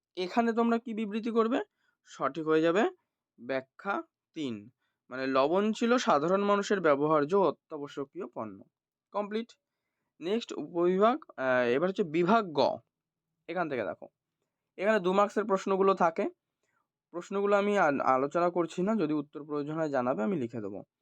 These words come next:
এবারে প্রশ্নগুলো পড়ছি, শোনো। সামাজিক ইতিহাস কি? ইতিহাসের উপাদান হিসেবে সংবাদপত্রের গুরুত্ব। মেকলে মিনিট কি? বিজয়কৃষ্ণ গোস্বামী কে ছিলেন? কোল বিদ্রোহের কারণ, অর্থাৎ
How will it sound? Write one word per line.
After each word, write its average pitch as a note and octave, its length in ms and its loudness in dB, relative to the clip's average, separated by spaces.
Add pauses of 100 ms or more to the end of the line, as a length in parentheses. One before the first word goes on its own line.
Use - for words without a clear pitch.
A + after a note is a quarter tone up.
(720)
এবারে F3+ 420 0 (180)
প্রশ্নগুলো E3 480 -2
পড়ছি, D3 340 -6
শোনো। G#2 300 -6
সামাজিক F#3+ 500 2
ইতিহাস A3 460 -2
কি? B3 200 -6 (520)
ইতিহাসের A3+ 440 -2
উপাদান G#3 340 2
হিসেবে G3+ 280 0
সংবাদপত্রের F3 760 0
গুরুত্ব। F#3 380 -10
মেকলে D#3+ 400 -8
মিনিট F3+ 300 -6
কি? F#3+ 180 -16
বিজয়কৃষ্ণ D#3 640 -4
গোস্বামী E3+ 400 -4
কে E3+ 180 -8
ছিলেন? F3+ 320 -4 (540)
কোল G#3 200 -2
বিদ্রোহের A3+ 560 2 (480)
কারণ, F3+ 360 2
অর্থাৎ F#3 280 2